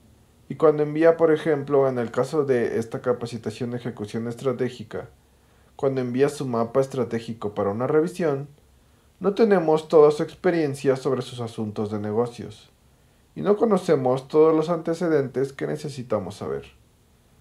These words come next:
Por lo que si no vemos la explicación en el mapa y la descripción del objetivo, y la documentación de respaldo, le diremos a usted que probablemente sabe esto,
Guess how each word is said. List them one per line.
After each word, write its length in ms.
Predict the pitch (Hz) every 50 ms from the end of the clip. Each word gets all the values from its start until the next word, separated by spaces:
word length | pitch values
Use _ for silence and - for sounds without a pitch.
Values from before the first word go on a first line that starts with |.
| _ _ _ _ _ -
Por 140 | - 151 156
lo 100 | 165 165
que 80 | 180
si 160 | 175 - 185
no 140 | 185 214 240
vemos 420 | 240 220 196 180 165 160 156 151 151
la 60 | 135
explicación 680 | 120 - - - 135 123 - 113 110 - 127 120 127
en 120 | 139 147
el 100 | 160 165
mapa 480 | 165 160 156 147 135 - - 110 87 - -
y 100 | - 120
la 120 | 120 117
descripción 720 | 117 113 113 113 - 113 110 110 - - - - 151 156 151
del 160 | 135 110 104
objetivo, 840 | 95 - - - - 151 - - 180 160 139 120 117 117 117 - - _ _ _ _ _ _ _ _ _ _ _ _ -
y 60 | 147
la 140 | 147 143 131
documentación 840 | 120 123 110 - - 110 107 107 104 98 - 98 101 - 107 101 101
de 120 | 107 123
respaldo, 760 | 135 156 151 - - - 165 143 127 110 110 113 113 - - - _ _ _ _ _ _ _ _ _ _ -
le 120 | - 196
diremos 340 | 175 214 214 254 294 294 -
a 60 | 254
usted 280 | 185 - - 190 175 -
que 140 | - 190 190
probablemente 800 | 190 170 147 135 127 131 135 135 127 123 117 117 110 - 131 127
sabe 380 | - - 110 101 101 101 98
esto, 360 | 98 98 - _ - 80 -